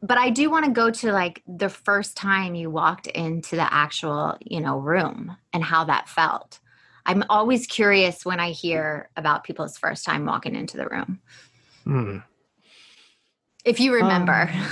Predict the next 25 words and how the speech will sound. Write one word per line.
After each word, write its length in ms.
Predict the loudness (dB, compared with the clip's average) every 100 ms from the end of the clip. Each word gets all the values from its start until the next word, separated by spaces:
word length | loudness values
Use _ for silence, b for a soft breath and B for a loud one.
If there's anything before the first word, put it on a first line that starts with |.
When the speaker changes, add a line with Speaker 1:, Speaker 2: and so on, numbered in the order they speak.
| -6 -4
Speaker 2:
I, 80 |
yeah, 300 | -2 0 0
I, 60 | 0
I 340 | 0 0 0 0
do. 280 | 0 0
I 100 | 0
think, 260 | 0 -2 -4 -6 -2
um, 640 | 0 2 2 2 0 -2 _ _ _ _
I 100 | -2
mean, 120 | 2
I 140 | 2 -2
fir-, 340 | -4 -4 -4 _ _
well, 280 | 0 2 2
I, 280 | 2 0 0
I 260 | 0 -2 -2
first 460 | 0 2 2 0 0
went 280 | 2 2 -4 -12
to, 560 | -2 2 4 4 4 4
there 160 | 2
were, 80 | 0
'cause, 320 | -2 -4 -4
you 100 | 0 2
know, 40 |
there's 220 | 4 2
different 580 | 2 2 2 0 -2 -12